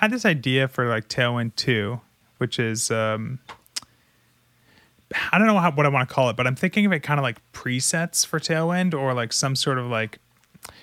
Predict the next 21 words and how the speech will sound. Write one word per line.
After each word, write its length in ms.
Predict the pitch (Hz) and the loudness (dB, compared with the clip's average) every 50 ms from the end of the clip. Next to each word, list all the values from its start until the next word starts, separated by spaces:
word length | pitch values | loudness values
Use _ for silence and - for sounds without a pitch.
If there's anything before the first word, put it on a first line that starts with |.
| - _ | -6 _
being 160 | - 202 214 | 4 4 6
able 160 | 240 226 220 202 | 6 4 4 4
to 20 | |
basically 300 | 185 185 180 - 185 147 | 2 2 2 2 2 0
specify 500 | - - - 151 135 - - - 165 147 | 0 2 0 0 0 0 0 2 2 2
your 180 | 139 127 120 113 | 2 2 -2 -4
Tailwind 360 | - - 131 131 127 120 110 | -4 -2 -2 0 0 0 0
starting 560 | - - - - - 107 104 110 120 123 131 | 0 0 0 0 0 0 0 0 -2 -4 -4
point 280 | - - 139 139 131 123 | -4 -4 -4 -4 -4 -4
more 200 | 127 135 135 131 | -4 -2 -2 -2
easily. 320 | 131 131 - 143 139 135 | -2 -2 -2 -2 -2 0
So, 160 | - - 131 120 | 0 0 0 0
like, 140 | 123 123 | 0 -2
the 100 | - 135 | -2 -2
config 500 | - 147 131 - - 185 175 180 185 165 | -2 -2 -2 0 0 2 2 2 0 -2
just, 220 | - - 135 - - | -2 -4 -4 -2 -2
like, 180 | 117 123 - | -4 -4 -2
always 340 | 117 127 135 131 135 131 120 | 0 0 2 2 2 2 0
extends 560 | 127 - - - - 131 117 117 117 120 - | -2 -2 -2 -2 0 0 0 0 0 -2 -4
the 80 | - 113 | -4 -6
default 500 | 107 113 107 101 - - - 104 127 | -8 -8 -8 -8 -8 -10 -12 -12 -12